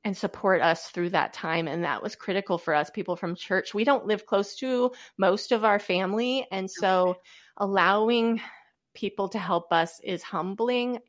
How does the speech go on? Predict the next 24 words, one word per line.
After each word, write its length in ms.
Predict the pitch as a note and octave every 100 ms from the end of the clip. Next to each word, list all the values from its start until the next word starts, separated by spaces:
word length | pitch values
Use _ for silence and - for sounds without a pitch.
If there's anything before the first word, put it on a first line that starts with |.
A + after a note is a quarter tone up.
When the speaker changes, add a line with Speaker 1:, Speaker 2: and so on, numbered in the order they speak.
| _ _ _
Speaker 1:
but 140 | G3+ -
it 140 | G3+ C#3+
is 200 | G3 -
such 260 | F3+ -
a 60 | F3+
beautiful 440 | E3+ E3+ E3+ E3
blessing. 640 | D#3+ E3+ D#3 - - - F3 _ - - -
And 120 | F3+
so 100 | F#3
Speaker 2:
Yeah. 80 | F#3+
Speaker 1:
you 60 |
have 200 | F#3 F#3
to 100 | -
be 180 | F#3+ E3+
open 380 | E3+ F3+ G#3 F#3
and 160 | F3+ E3+
willing 400 | F3+ F3+ F3+ F3 -
to 180 | F#3 F3
allow 320 | E3+ E3+ D#3+
people 300 | F3+ A3 F3+
into 220 | E3+ F3
your 180 | E3+ E3+
lives 340 | E3 E3 E3
who 180 | - F#3